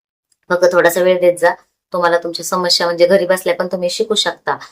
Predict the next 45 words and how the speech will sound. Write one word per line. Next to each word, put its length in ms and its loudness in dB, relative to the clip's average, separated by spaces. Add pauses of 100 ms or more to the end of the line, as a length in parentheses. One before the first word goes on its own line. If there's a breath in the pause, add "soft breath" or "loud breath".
(320 loud breath)
तर, 120 2
अ, 140 4
त्याच्यासाठी 520 -4
मी 100 -4
हा 200 0
चॅनल 320 -2
ओपन 280 -2
केलेला 320 0
आहे, 100 -4 (300 soft breath)
कारण 200 -2
तुम्हाला 260 0
घरी 180 2
बसल्या 260 0
पण 120 -6
शिकता 320 -2
आलं 200 4
पाहिजे. 280 0
बऱ्याच 280 -2
ताईंचं 280 -4
म्हणणं 220 -6
आहे 100 -6
की 100 -12
डेली 260 -2
रुटीनचे 520 0
व्हिडिओ 220 4
पण 160 -2
टाका. 300 -2 (520 loud breath)
तर, 120 4
अ, 240 4 (840)
डेली, 420 2
अ, 260 2
रुटीनचे 400 -2
व्हिडिओ 200 2
पण 140 -2
येतील, 280 -8 (320)
पण 100 -2
आता 160 -2
सध्या 440 -2
नितीन 300 -6
जरा 160 0
गेलाय 220 0
मामासोबत, 560 -4 (420 loud breath)
कारण 240 -2
त्याला, 280 0 (1120 soft breath)
हा, 460 -6